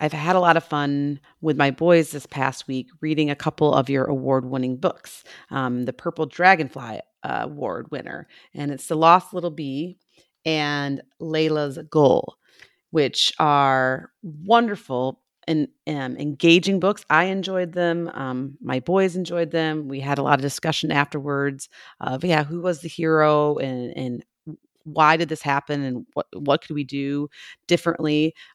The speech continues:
Uh, and so it was, they were great conversation starters, and they're magical though. The, the illustrations are wonderful. The, uh, the language is just very,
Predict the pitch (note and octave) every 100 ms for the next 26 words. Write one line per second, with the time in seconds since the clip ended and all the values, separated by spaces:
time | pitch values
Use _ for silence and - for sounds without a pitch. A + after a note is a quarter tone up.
0 | - C#3+ C3+ - - D#3 D3+ E3+ D3+ D3
1 | C#3 C3+ - D#3 C#3+ C#3 - - - D#3+
2 | D3 - F#3 F3+ F3+ D#3+ D3+ C#3+ C3 C3+
3 | - C3 B2+ B2+ C3 - C#3 C3+ B2+ B2
4 | _ - _ _ F3 D#3+ D3 F#3+ E4 E4+
5 | - D3 C3+ B2+ A#2+ A2+ B2 A2 - D#3
6 | E3+ E3+ - E3+ F3 G#3+ G#3+ A3+ A3+ -
7 | - - - C#3 C3+ C#3 G3 G#3+ G3+ F#3+
8 | - F#3 F3+ F3 E3+ D#3+ D3+ C#3 C3+ C3+
9 | B2+ A#2+ - _ _ D#3+ D3 E3 F3 F3
10 | D#3 D3+ - C#3+ - - D3 D3 C#3 C3+